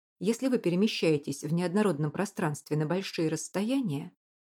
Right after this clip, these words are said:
так или иначе вы будете двигаться назад во времени, потому что скорость света, c, является конечным пределом скорости. Я полагаю, что в этом случае уравнение будет читаться наоборот,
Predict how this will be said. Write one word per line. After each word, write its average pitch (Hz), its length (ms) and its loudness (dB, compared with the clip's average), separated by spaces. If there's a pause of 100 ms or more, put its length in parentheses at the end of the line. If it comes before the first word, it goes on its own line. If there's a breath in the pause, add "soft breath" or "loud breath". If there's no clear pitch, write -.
(120)
так 233 180 2
или 247 160 4
иначе 262 380 4
вы 151 60 -2
будете 185 340 0
двигаться 190 460 0
назад 180 320 0
во 202 100 0
времени, 160 560 -2 (340)
потому 190 300 2
что - 160 -4
скорость 202 400 0
света, 285 460 -2
c, 156 340 -6 (420)
является 190 520 0
конечным 208 480 0
пределом 160 380 2
скорости. 170 760 -8 (920)
Я 269 200 2
полагаю, 151 580 0 (240)
что - 220 -2
в 202 40 -2
этом 254 200 4
случае 285 520 0
уравнение 214 560 4
будет 262 280 0
читаться - 460 -2
наоборот, 226 640 0